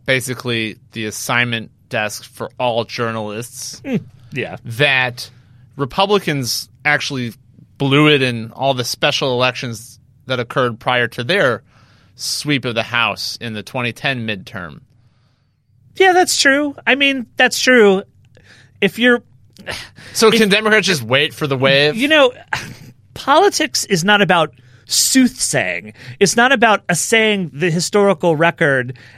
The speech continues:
Speaker 2: and assuming it's going to repeat itself. You know, it's not like, it's not
Speaker 1: It's
Speaker 2: like,
Speaker 1: not? <laughs>
Speaker 2: yes, Tom Perez cannot rattle some bones over a fire in a chalk circle and expect to repeat the prior results. They actually have to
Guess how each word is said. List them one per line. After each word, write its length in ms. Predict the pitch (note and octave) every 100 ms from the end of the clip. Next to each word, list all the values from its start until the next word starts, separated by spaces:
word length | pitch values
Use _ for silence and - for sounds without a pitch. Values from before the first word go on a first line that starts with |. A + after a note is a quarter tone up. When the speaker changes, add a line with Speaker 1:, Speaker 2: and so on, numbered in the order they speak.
| -
Speaker 2:
and 180 | F#3 F3
assuming 480 | D3 - A3+ G#3 F3
it's 140 | -
going 180 | F3+ D#3+
to 60 |
repeat 400 | C3+ C#3 - G#3+
itself. 540 | D#3+ - A#2+ G2 - - - -
You 100 | G3
know, 160 | G3+ F3
it's 180 | F#3 -
not 200 | B3 G3
like, 260 | A3 - -
it's 160 | -
not 100 | A#3+
Speaker 1:
It's 80 | B3
Speaker 2:
like, 120 | A#3 -
Speaker 1:
not? 580 | A3+ - - - - -
<laughs> 40 |
Speaker 2:
yes, 320 | A#3+ A#3 - - G#3
Tom 280 | - C#4 D#4+
Perez 300 | C4+ B3+ G#3+
cannot 320 | A#3 A3+ G#3+ -
rattle 540 | D#3+ C#3 F3+ G#3 G#3
some 240 | - G3+
bones 500 | D3 F#3+ F#3 F#3 D#3+
over 320 | F#3 F#3 E3 E3
a 80 |
fire 560 | D3+ G#3 F3+ F3+ E3 D#3+
in 160 | E3 D3+
a 60 |
chalk 340 | - B3 B3 -
circle 520 | D3 C3+ D3 D3 D3+ - - -
and 140 | F#3+
expect 400 | F#3+ - G#3 E3
to 180 | - G3
repeat 440 | E3+ D#3+ G3+ F#3+ -
the 200 | C3+ C#3+ - -
prior 300 | G3 F3+ F3
results. 520 | D#3 G3+ A3+ - - - - -
They 180 | E3 C4
actually 300 | E4 - A#3+
have 320 | G#3 G#3 -
to 440 | - F#3+ F3+ D#3+